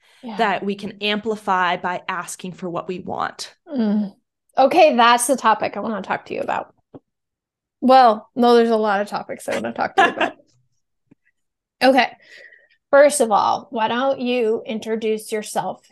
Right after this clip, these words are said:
Speaker 1: in, like, a more formal way? Who are you? How do you show up in the world? Give guests, give listeners, like, a little taste of who Kelly Donahue is.
Speaker 2: Mm-hmm.
Speaker 1: Um, and then I have so many questions to ask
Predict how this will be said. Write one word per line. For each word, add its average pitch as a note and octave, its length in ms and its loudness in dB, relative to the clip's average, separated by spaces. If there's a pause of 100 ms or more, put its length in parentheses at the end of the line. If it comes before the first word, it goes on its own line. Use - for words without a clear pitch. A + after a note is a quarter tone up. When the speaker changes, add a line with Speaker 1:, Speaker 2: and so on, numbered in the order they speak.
Speaker 1:
in, A#3 160 0
like, G#3+ 220 -4
a A3 60 2
more A3 260 0
formal G#3 480 -6
way? - 380 -8
Who D4 240 0
are A3+ 240 2
you? A3 240 0
How A3+ 160 -2
do A#3+ 80 -2
you B3+ 120 -4
show G#3+ 240 -8
up G3 220 -6
in G3 80 -10
the G3 100 -6
world? G3+ 640 -2
Give A#3+ 200 -2 (180)
guests, G3+ 480 -4 (140)
give A#3+ 240 0
listeners, G#3 480 -4
like, G#3 180 -4
a A3+ 60 -4
little A3 320 -2
taste F#3+ 520 -12
of G3 200 -4
who G3+ 340 -2
Kelly G3 580 -4
Donahue F#3+ 460 -10 (140)
is. F4 640 -2 (240)
Speaker 2:
Mm-hmm. F3+ 600 -10
Speaker 1:
Um, G#3 560 -2
and A3 240 -2
then G3+ 300 -8
I G3 120 -10
have G3 160 -8
so - 140 -8
many G3 160 -6
questions - 520 -16
to - 120 -18
ask - 240 -16